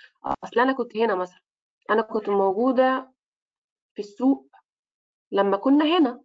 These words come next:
عشرين عشرين، وتقريبًا وكنا هنا، دي كلها مستويات قياسية. مستويات قياسية رقم،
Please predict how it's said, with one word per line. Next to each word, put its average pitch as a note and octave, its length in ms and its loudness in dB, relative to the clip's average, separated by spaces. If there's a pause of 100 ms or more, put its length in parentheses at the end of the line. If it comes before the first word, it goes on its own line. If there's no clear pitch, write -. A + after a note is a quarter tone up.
عشرين C4 300 0
عشرين، D4+ 540 0 (460)
وتقريبًا C#4 960 0 (460)
وكنا B3+ 540 0
هنا، C#4+ 220 -2 (600)
دي D4 160 -2
كلها C#4+ 460 2
مستويات B3 420 -2
قياسية. G#3+ 460 -6 (1400)
مستويات A#3 280 0
قياسية A#3+ 420 -2
رقم، G#3 460 -4